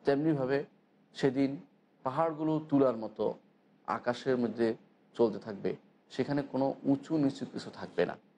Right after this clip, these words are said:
সেদিন এক এমন একটি ময়দান তৈরি হবে, হাদিসে আছে, রাসূলুল্লাহ সাল্লাল্লাহু আলাইহি ওয়াসাল্লাম বলেছেন যে সেই ময়দানে উঁচু নিচু কিছু নেই,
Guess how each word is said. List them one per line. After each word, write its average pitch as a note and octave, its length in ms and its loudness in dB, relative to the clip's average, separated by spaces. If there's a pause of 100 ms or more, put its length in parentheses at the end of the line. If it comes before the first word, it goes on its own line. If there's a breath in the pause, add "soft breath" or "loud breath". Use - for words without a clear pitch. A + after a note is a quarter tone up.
(260)
সেদিন C#3 240 2
এক B2 160 -2
এমন C3 220 0
একটি C3+ 260 -2
ময়দান A2+ 360 2
তৈরি G2+ 280 2
হবে, G#2 180 2
হাদিসে A2 380 -4
আছে, G#2 200 0
রাসূলুল্লাহ A2+ 400 -2
সাল্লাল্লাহু G#2+ 380 0
আলাইহি G2 100 0
ওয়াসাল্লাম G2+ 300 -2
বলেছেন - 720 -10
যে A#2 160 4
সেই C#3+ 200 0
ময়দানে C3+ 440 0 (120)
উঁচু D3 300 0
নিচু D3+ 280 2
কিছু - 260 -8
নেই, F#2 200 0